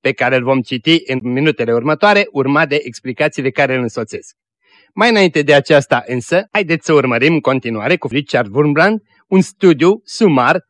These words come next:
asupra sufletului, pe care l-am început cu ocazia lecțiunii trecute și care va dura pe parcursul următoarelor câteva lecțiuni.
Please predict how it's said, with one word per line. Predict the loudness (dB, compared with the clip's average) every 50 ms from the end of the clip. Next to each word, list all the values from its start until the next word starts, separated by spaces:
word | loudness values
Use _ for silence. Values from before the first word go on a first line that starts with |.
| _ _ _
asupra | -2 -2 0 0 -2 -2 0 -2 -2
sufletului, | -2 -2 -6 -4 -2 -4 -4 -2 -2 0 2 2 0 0 -6 _ _
pe | -6 -6
care | -4 -2 -2 0 0
l-am | 0 0 0
început | -2 -2 -2 -6 -4 -2 -4 -6 -4
cu | -2 -2
ocazia | -2 0 0 -2 0 0 -2 -2
lecțiunii | -2 -4 -4 -4 -4 -2 -2 -2
trecute | -2 -4 -6 -6 -6 -4 2 2 2 2 0 _ _ _
și | _ -8 -8
care | -2 0 2 2 4
va | 4 4 2
dura | 2 4 4 2 2
pe | 2 0 -2
parcursul | 0 0 -2 0 -2 -4 -4 -2 0 0 0 0 -2
următoarelor | -4 -2 -2 -4 -2 0 2 2 2 4 2 2 0 0
câteva | -4 -6 -4 -4 -2 -2 -2 -2 -2
lecțiuni. | 0 0 0 0 -2 -6 -6 -6 -6 -6 -12